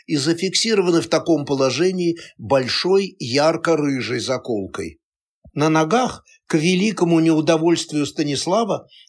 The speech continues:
красовались шерстяные носки. Я заварила чай.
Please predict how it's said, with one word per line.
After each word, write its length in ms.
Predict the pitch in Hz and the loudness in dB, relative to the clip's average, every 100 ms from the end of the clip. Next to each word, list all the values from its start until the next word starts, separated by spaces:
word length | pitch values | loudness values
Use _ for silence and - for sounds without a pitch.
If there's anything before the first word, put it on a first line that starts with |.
| - | -2
красовались 640 | 160 147 147 135 131 120 | 0 2 2 2 0 -2
шерстяные 720 | - 131 113 - 147 143 135 | -4 -6 -8 -6 -4 -2 -2
носки. 560 | 127 123 - 120 104 - _ _ _ _ _ _ _ _ _ | -2 -4 -6 -8 -8 -10 _ _ _ _ _ _ _ _ _
Я 280 | 170 165 220 | -2 2 2
заварила 560 | 180 175 185 180 170 160 | 2 4 4 4 2 0
чай. 480 | - 101 87 78 | -2 -6 -8 -14